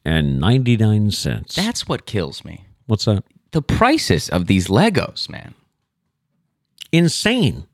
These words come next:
Speaker 2: I, you know, because you, you read me that, I'm like, "You know what? That might be a fun thing to do," you know?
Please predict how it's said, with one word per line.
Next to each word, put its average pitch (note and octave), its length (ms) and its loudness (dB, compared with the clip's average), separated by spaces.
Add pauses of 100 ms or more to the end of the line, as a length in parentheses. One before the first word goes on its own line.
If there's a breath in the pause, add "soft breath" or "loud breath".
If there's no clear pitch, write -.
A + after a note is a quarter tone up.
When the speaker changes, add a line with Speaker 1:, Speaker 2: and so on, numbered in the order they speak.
(120)
Speaker 2:
I, F#3+ 120 -2
you G#3+ 280 -4
know, C4 240 4
because G3+ 420 2
you, E3 120 -4
you C#3+ 180 0
read C#3+ 200 4
me E3 140 6
that, D#3 240 2
I'm C3 100 0
like, C3 200 2
"You G#3 60 -2
know B3+ 140 2
what? C#3 380 2
That A#3 160 2
might B3+ 180 0
be G2 80 0
a F#2+ 100 0
fun E2+ 380 0
thing E2 280 -4
to E2+ 120 -4
do," F#2+ 380 -4 (100)
you B2+ 100 -2
know? F3+ 300 2